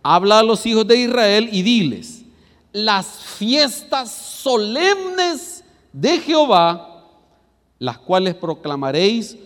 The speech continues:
como santas convocaciones, serán estas. Seis días se trabajará, mas el séptimo día será de reposo, santa convocación. Ningún trabajo haréis,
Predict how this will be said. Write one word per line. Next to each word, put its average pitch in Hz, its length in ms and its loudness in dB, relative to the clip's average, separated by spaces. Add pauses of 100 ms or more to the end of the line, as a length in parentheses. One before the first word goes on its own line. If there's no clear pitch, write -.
(140)
como 165 260 -4
santas 302 1200 -6 (340)
convocaciones, 139 1300 -8 (420)
serán 156 420 -6
estas. - 640 -10 (420)
Seis 165 560 -4
días 220 360 0
se 180 120 -4
trabajará, 165 720 -4
mas 143 280 -10
el 120 120 -8
séptimo 226 560 -6
día 160 360 -4 (240)
será 143 360 -4
de 196 120 0
reposo, 175 640 -2 (300)
santa 151 580 0
convocación. 117 840 -8 (280)
Ningún 165 840 0
trabajo 196 720 0
haréis, 151 600 0